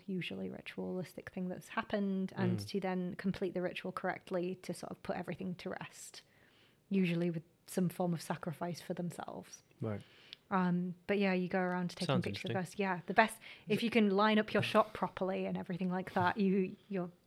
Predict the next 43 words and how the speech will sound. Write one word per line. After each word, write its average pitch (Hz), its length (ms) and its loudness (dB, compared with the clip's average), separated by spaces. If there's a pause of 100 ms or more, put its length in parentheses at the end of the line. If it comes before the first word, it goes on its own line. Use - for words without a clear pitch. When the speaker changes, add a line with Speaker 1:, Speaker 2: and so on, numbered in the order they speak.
(200)
Speaker 1:
you 185 100 -2
know, 185 80 -2
it 190 240 -4 (280)
creates - 340 -4
more 180 100 -2
damage 220 640 4
for 190 140 4
the 202 80 -10
ba-, 240 260 2 (140)
for 226 80 4
the, 208 180 2 (240)
for 214 60 0
the 202 100 0
nasty 196 240 -2
ghost 254 320 6
that's - 160 -6
trying 196 260 2
to 277 100 4
kill 320 220 6
you. 214 260 6
Speaker 2:
<laughs> - 40 -8 (480)
Right. 139 220 12 (480)
Speaker 1:
Um, 190 480 6 (600)
but 208 140 8
there's 202 220 8
a 208 240 8
huge 269 420 -2
set 226 180 6
of 202 60 4
them. 190 280 2
They 196 200 2
just 208 240 -2
released, 202 500 0 (160)
did 208 140 2
a 190 60 4
re-release 185 840 0 (100)
of 196 200 2 (160)
one 190 200 0
of 185 100 -6
the 190 80 -2
games 185 560 -2 (1040)
in 233 120 6
March. - 520 2